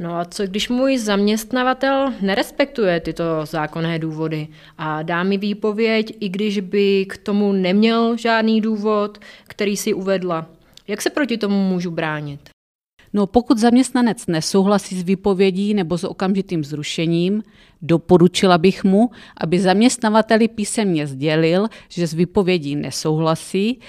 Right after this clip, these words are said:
Speaker 2: a trvá na tom, aby ho nadále zaměstnával. Pokud to ale zaměstnavatel nebude respektovat, může se b-, zaměstnanec bránit jedině tím, že podá žalobu k soudu.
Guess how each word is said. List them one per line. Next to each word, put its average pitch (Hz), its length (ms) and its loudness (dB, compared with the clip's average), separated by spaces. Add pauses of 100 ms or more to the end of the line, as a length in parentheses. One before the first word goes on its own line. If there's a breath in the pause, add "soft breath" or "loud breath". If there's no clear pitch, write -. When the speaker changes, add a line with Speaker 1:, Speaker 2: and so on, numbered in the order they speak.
(220 loud breath)
Speaker 2:
a 175 80 -2
trvá 165 400 2
na 160 180 4
tom, 220 280 4
aby 165 220 0
ho 160 140 -2
nadále 170 440 2
zaměstnával. 151 840 -2 (800 soft breath)
Pokud 202 480 2
to 233 240 2 (160)
ale 185 200 2
zaměstnavatel 190 800 0
nebude 180 360 0
respektovat, 165 920 0 (440 soft breath)
může 202 280 10
se 226 160 2
b-, 170 220 -2
zaměstnanec 196 680 2
bránit 185 520 4
jedině 147 340 0
tím, 185 640 0
že 160 160 0
podá 185 420 6
žalobu 170 380 2
k - 100 -14
soudu. 151 380 -2